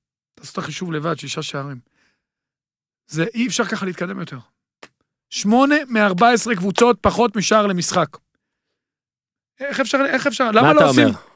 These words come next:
Speaker 1: אני אומר, שאלה, קודם כל,
Speaker 2: <laughs>
Speaker 1: אני אומר, אנחנו
Speaker 2: לט לשחק, לט. לט.
Speaker 1: קודם כל, הרמה, נכון, פחות טובה,
Speaker 2: תגיד.
Speaker 1: וקשה להשיג איכות, הכל נכון.
Speaker 2: אולי נכנס את כל המאמנים, ואתה יודע מי יבוא מרצה אורח?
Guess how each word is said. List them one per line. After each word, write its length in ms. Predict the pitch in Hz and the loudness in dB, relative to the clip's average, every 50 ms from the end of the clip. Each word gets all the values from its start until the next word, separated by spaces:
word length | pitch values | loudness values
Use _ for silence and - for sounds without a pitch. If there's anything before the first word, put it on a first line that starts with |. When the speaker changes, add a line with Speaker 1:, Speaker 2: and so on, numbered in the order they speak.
| - | -4
Speaker 1:
אני 160 | - 185 175 | 0 2 4
אומר, 260 | 170 175 190 214 208 175 | 4 6 6 4 4 2
שאלה, 240 | - 185 180 202 240 240 - - | 2 0 2 2 0 2 2 4
קודם 160 | 247 226 165 | 4 4 6
כל, 140 | - 277 254 277 226 - - 311 - - 359 - | 4 4 4 4 4 4 2 2 2 0 -2 -4
Speaker 2:
<laughs> 460 | _ _ - - - - - - - | _ _ -20 -20 -20 -20 -18 -12 -6
Speaker 1:
אני 100 | 151 165 | -2 2
אומר, 180 | 190 214 233 233 233 - _ _ _ _ - - | 4 4 4 4 2 -2 _ _ _ _ -10 -4
אנחנו 400 | 185 185 180 - - 240 240 233 247 | 0 0 2 2 4 2 2 4 4
Speaker 2:
לט 220 | 240 202 233 - 220 | 4 2 2 2 0
לשחק, 480 | 220 185 - 202 147 - 202 170 - | -2 -2 -2 -2 -2 -2 -4 -2 -2
לט. 260 | 143 139 127 127 - - _ _ _ - | 0 -2 -2 -2 -6 -20 _ _ _ -6
לט. 140 | 135 156 175 | 0 2 4
Speaker 1:
קודם 200 | 196 220 254 233 | 4 4 4 4
כל, 200 | - 220 220 226 | 4 4 4 4
הרמה, 420 | 226 185 160 165 170 175 175 175 | 2 2 0 2 2 2 2 2
נכון, 560 | 170 165 160 143 - - 151 151 151 156 156 151 | 0 -2 -4 -6 -6 -6 -4 -4 -2 -4 -4 -4
פחות 280 | - 151 143 151 151 - | -6 -6 -4 -6 -6 -6
טובה, 360 | - 151 135 131 135 147 143 147 | -6 -8 -6 -2 0 0 2 2
Speaker 2:
תגיד. 120 | 147 214 226 | 4 4 4
Speaker 1:
וקשה 200 | 165 - - 190 | 4 4 2 2
להשיג 360 | 196 185 160 - 226 208 185 | 2 2 2 2 0 2 2
איכות, 540 | 202 196 - - 214 220 214 214 214 - - | 2 2 2 4 6 6 8 8 8 6 4
הכל 320 | 185 - - 240 262 254 254 240 | 2 2 4 4 4 4 4 2
נכון. 400 | 233 - - - 202 190 175 156 131 | 0 0 0 0 0 0 0 -2 -2
Speaker 2:
אולי 200 | 131 135 156 185 | 0 2 2 2
נכנס 380 | 196 208 - 180 160 160 143 156 | 2 0 0 0 0 0 -2 -4
את 60 | 143 | -4
כל 180 | - 156 156 156 | -2 0 0 2
המאמנים, 480 | 151 139 135 127 123 127 139 151 170 165 | 2 0 -2 -2 -2 -4 -4 -4 -4 -4
ואתה 160 | 131 120 127 | -6 -4 -4
יודע 140 | 123 139 143 | -2 -2 -2
מי 140 | 151 160 160 | -2 -2 -4
יבוא 160 | 151 151 165 | -2 -4 -4
מרצה 280 | 156 151 147 - 175 | -6 -6 -8 -6 -6
אורח? 380 | 160 160 175 175 185 180 - - | -4 -4 -4 -4 -4 -6 -8 -14